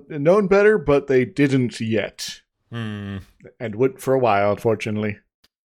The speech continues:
Speaker 2: Well, I think it just, it just goes to show this, this thing that everyone talks about a lot, which is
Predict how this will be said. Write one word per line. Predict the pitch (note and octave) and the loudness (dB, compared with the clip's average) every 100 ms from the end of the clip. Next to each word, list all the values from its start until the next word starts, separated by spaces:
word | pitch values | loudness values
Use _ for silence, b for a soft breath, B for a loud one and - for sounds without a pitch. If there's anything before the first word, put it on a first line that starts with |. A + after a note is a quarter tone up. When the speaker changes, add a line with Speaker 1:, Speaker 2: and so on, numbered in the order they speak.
| _ _ - | _ _ -12
Speaker 2:
Well, | B2 | -6
I | C#3 | -4
think | C#3+ - - G#3 G3 | -4 -8 -6 -6 -6
it | - | -8
just, | C#3+ C3+ - | -10 -12 -6
it | E3 D#3+ | -6 -2
just | G#3 - - | -4 -4 -2
goes | E3 D#3 | -2 -2
to | - | -4
show | C3+ - C#3 C3+ | -4 0 2 0
this, | A2+ - - | -2 -6 -8
this | - G#2+ G#2+ - - | -10 -4 -4 -2 -8
thing | - B2 A#2+ | -4 -2 -2
that | G2+ | 0
everyone | A2 A#2 A#2 G#2+ G2 | 0 0 0 -2 -2
talks | G#2+ G#2 - | 0 0 -2
about | G2+ F2+ | -6 -6
a | F2 | -4
lot, | G2 E2+ D2+ - - | -2 0 -2 -8 -10
which | G#2 E2+ - | -10 -10 -14
is | F#2+ E2+ | -14 -14